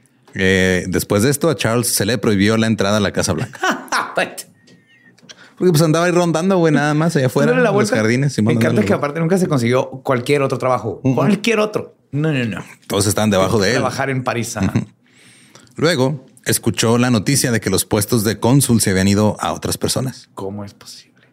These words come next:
Speaker 1: Se enfureció y se sintió traicionado. ¿Cómo podía negarle un puesto de honor después de que sus discursos y sus trabajos y todo lo que había es-,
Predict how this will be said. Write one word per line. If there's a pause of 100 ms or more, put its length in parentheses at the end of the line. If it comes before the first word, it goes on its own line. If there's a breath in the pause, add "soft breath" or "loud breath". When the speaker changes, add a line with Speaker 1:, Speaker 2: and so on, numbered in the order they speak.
(120 soft breath)
Speaker 1:
Se
enfureció
y
se
sintió
traicionado. (1160 soft breath)
¿Cómo
podía
negarle
un
puesto
de
honor
después
de
que
sus
discursos
y
sus
trabajos
y
todo
lo
que
había
es-,